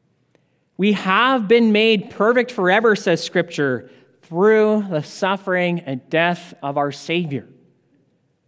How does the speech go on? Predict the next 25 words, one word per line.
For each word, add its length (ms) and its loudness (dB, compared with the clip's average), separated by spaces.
That 180 -4
is 160 -2
our 80 -2
status. 880 -6
And 100 -10
yet 120 -2
we 100 -6
still 340 0
do 260 2
sin 380 0
every 220 -2
day, 280 2
don't 240 -2
we? 320 -8
And 80 -6
so 100 4
we 120 6
come 320 2
to 80 2
Christ 420 2
for 180 -2
ongoing 480 2
cleansing 640 0
and 160 0
renewal 640 0